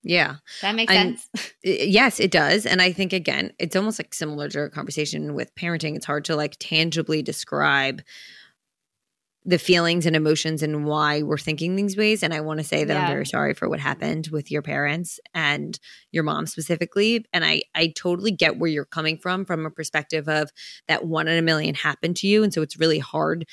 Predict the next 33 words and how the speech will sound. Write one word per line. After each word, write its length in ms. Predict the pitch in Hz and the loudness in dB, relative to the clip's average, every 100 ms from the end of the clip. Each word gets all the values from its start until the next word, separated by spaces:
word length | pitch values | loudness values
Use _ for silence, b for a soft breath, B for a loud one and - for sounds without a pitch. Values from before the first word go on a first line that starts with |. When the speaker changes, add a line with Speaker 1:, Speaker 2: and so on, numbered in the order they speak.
| B B B _ _ - - | B B B _ _ -8 2
Speaker 1:
And 140 | 190 | 4
I, 120 | 185 - - - | 4 -2 -6 0
I 80 | 180 | 2
don't 100 | 165 | 2
wanna 120 | 156 | 2
put 140 | 151 - | -2 4
words 220 | 233 190 | 4 6
in 80 | 185 | 4
your 120 | 160 | 2
mouth, 200 | 156 156 - | 0 -2 -8
but 200 | - - | -12 -4
to 100 | 170 | 0
not 260 | 165 156 151 | 4 2 2
have 220 | 151 147 - | -2 -4 -6
potential 400 | 170 165 143 143 | -2 -2 -2 -2
anxiety 580 | 151 143 151 156 156 156 | 0 2 2 4 4 2
over 220 | 147 151 | 2 2
those 220 | 151 - | 0 -2
future 380 | - 156 156 190 | -4 -2 0 0
one 180 | 196 202 | 2 2
in 80 | 208 | 2
a 40 | |
million, 420 | 208 214 214 214 | 2 2 2 0
'cause 160 | 185 160 | 0 -2
I 120 | 165 160 | -2 -2
can 180 | 156 | -2
speak 220 | 143 160 - | 0 0 2
from 300 | 165 151 147 B B B B _ - | 0 0 -4 B B B B _ -18
familial 880 | - 185 180 180 180 170 165 160 - | 0 2 4 4 4 4 4 0 -2
experience 760 | 160 - - 165 160 165 160 160 | -8 -4 2 4 4 0 -4 -2
where 480 | 160 156 156 156 - _ | 0 2 0 -4 -10 _
we've 340 | 185 175 165 | 0 2 2
lost 520 | 156 151 147 170 - | 0 -2 -2 -4 -10